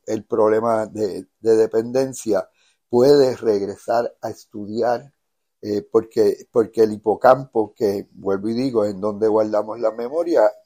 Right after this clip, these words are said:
eh, cuando nosotros aprendemos algo, ahí es que se guarda. Eh, y sabemos que,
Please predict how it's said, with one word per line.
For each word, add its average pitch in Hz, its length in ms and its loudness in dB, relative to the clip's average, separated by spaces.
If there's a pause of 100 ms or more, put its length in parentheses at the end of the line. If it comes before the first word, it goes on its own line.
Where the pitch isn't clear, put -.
eh, 104 320 -6
cuando 107 320 -2
nosotros 104 400 -6
aprendemos 113 960 -2
algo, 120 420 -2
ahí 104 160 0
es 98 100 -10
que - 140 -20
se 110 140 -12
guarda. 82 480 -10 (500)
Eh, 98 240 -4
y 127 120 -6
sabemos 135 640 2
que, 101 280 -4